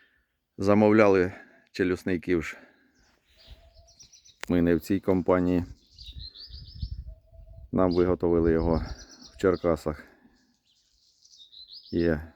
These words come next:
фірма, вони займаються виготовленням навісного обладнання. Ну, тільки навісочка не, не співпадала. І прийшлося це все переробити.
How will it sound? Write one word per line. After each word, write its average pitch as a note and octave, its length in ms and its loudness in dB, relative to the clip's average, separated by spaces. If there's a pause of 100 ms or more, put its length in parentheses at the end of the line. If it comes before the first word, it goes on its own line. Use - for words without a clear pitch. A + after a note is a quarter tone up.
(120)
фірма, F#2+ 460 -2 (340)
вони E2+ 220 -2
займаються D#2+ 600 -2
виготовленням E2+ 760 -2 (540)
навісного E2+ 560 0
обладнання. F#2+ 720 0 (1300)
Ну, G2+ 280 -2 (200)
тільки F2 440 0 (2000)
навісочка G2+ 600 2
не, G#2+ 240 2 (200)
не A2 140 4
співпадала. E2+ 800 2 (840)
І F2 60 -8
прийшлося G2+ 480 0
це E2+ 120 -2
все E2 480 -2 (400)
переробити. E2 720 -2